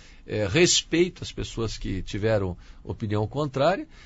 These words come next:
mas eu, eu sou do grupo do, do, do Beto Richa, né? Sou deputado hoje, né, com, com, com essa questão agora de posse, do grupo do Beto Richa.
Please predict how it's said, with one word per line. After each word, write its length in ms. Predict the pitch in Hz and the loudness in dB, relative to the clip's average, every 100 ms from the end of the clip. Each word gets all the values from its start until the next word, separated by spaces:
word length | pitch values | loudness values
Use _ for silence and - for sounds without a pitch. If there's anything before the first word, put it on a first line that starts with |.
| - | -10
mas 360 | 123 147 160 135 | 2 4 4 4
eu, 420 | 175 180 170 156 | 6 8 8 6
eu 100 | 151 | 4
sou 180 | 143 202 | 2 0
do 140 | 196 185 | -2 0
grupo 300 | 180 - 339 | 0 -2 -4
do, 260 | 269 233 | -2 -2
do, 540 | 185 190 180 165 160 - | -2 0 2 0 -4 -4
do 120 | 170 | -2
Beto 280 | 180 208 285 | 0 0 0
Richa, 400 | 190 196 90 - - - - - - - - - - - | 2 0 -2 -8 -18 -20 -20 -20 -20 -20 -20 -20 -20 -18
né? 280 | - 101 143 - - - | -10 -8 -10 -14 -20 -10
Sou 240 | - 156 | 0 4
deputado 720 | 165 180 - - 139 180 156 | 4 2 0 2 4 4 0
hoje, 580 | 131 123 160 190 196 330 - - - - | 0 2 0 -2 -4 -8 -10 -20 -16 -4
né, 260 | 113 151 - | -2 -2 -4
com, 340 | 117 110 95 - | -4 -4 -6 -10
com, 140 | 101 | -10
com 100 | 113 | -4
essa 220 | 110 113 | -2 -2
questão 320 | 107 101 - 104 | -4 -4 -2 -2
agora 240 | 101 104 | 0 -2
de 60 | 110 | -2
posse, 260 | 151 160 | -4 -4
do 120 | 170 | -6
grupo 340 | 151 190 254 180 | -2 0 0 -2
do 100 | 127 | 0
Beto 340 | 117 107 - | 2 2 0
Richa. 360 | 90 85 - | -4 -4 -8